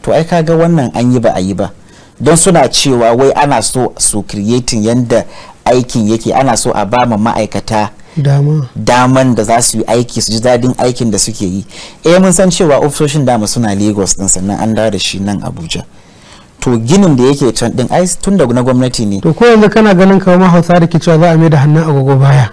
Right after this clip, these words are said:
Speaker 1: Eh.
Speaker 2: Ka san lokaci agogo in yace akwai masu dawo da shi baya.
Speaker 1: Sosai kam.
Speaker 2: To yanzu ko kana ganin wani shirye-shirye na mai da hannun agogo baya?
Speaker 1: Wannan
Speaker 2: Game
Speaker 1: kam ana mai da hannun agogo baya ne. Don wannan instead of a ci gaba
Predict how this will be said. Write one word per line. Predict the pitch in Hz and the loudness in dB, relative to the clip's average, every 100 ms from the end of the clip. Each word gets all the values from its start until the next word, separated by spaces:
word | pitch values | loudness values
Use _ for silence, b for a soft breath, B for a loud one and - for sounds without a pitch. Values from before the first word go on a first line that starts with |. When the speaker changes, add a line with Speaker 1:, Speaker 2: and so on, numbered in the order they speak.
| - | -2
Speaker 1:
Eh. | 127 120 113 120 - | 0 0 0 -4 0
Speaker 2:
Ka | 170 | 0
san | 185 196 | 2 4
lokaci | 208 185 180 190 | 4 4 4 4
agogo | 160 165 | 4 4
in | 170 170 | 4 4
yace | 175 160 | 4 0
akwai | 143 170 | 0 0
masu | 165 151 147 | 2 2 2
dawo | 143 151 | 4 4
da | 143 | 2
shi | - 127 | 0 0
baya. | 123 110 | 0 0
Speaker 1:
Sosai | 101 113 113 | 0 0 -2
kam. | - 98 | -2 -4
Speaker 2:
To | 165 | 0
yanzu | 151 156 180 | 2 2 2
ko | 185 | 2
kana | 180 202 175 | 2 2 4
ganin | 165 165 | 4 4
wani | 170 180 | 4 2
shirye-shirye | 165 160 151 160 151 | 2 0 2 2 2
na | 143 | 2
mai | 151 | 2
da | 147 139 | 2 2
hannun | 139 | 0
agogo | 147 131 131 131 | -2 -2 -2 0
baya? | 143 139 120 - B - | 2 2 0 -6 B -4
Speaker 1:
Wannan | 208 277 175 | 0 2 2
Speaker 2:
Game | 151 | 2
Speaker 1:
kam | 127 117 | 2 2
ana | 156 147 | 2 2
mai | 127 | 0
da | 123 117 113 | 0 -2 0
hannun | 120 | 0
agogo | 107 101 101 104 | -2 -2 -2 -2
baya | 101 101 101 | -2 0 0
ne. | 107 92 B B B | -2 -6 B B B
Don | 120 165 | 0 2
wannan | 202 190 | 4 2
instead | 147 175 | 2 2
of | 139 | 2
a | 110 | 0
ci | - | 0
gaba | 139 117 131 165 | 2 2 2 0